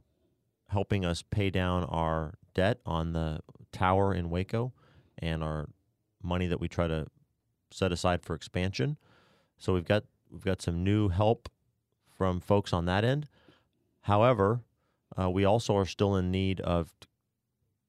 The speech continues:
uh, chipping away at that monthly operating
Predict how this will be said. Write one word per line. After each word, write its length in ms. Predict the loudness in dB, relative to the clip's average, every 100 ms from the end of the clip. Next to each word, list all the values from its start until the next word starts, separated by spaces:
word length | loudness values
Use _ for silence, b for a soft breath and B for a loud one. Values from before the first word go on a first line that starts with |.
| _ -8
uh, 200 | -4 -4 -6 0
chipping 320 | 2 4 2
away 380 | 4 4 4 2
at 160 | 0
that 240 | 0 0 -2 -10 _ _ -2
monthly 440 | 0 0 0 0
operating 680 | 2 0 2 0 -2 -6 -8